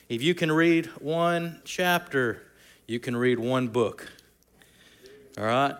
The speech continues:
Hey, and if you wanna know which one to start with, Philippians is a good one. It's only four chapters.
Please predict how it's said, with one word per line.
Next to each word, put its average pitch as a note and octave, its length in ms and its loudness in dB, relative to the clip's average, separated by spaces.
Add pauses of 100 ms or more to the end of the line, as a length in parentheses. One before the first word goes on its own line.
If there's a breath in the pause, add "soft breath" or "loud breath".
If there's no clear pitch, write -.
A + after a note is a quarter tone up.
Hey, B2+ 280 0
and B2+ 80 0
if B2 80 -2
you E3 100 2
wanna F3 220 2
know E3+ 120 4
which F3+ 240 2
one E3+ 120 0
to D3+ 80 2
start F3 240 2
with, F3 160 -2
Philippians D3+ 500 -2
is A#2+ 140 -2
a A#2 40 -4
good D3 220 2
one. A#2+ 80 0
It's C3+ 160 -4
only D#3+ 180 -2
four D#3 240 0
chapters. C3+ 600 -2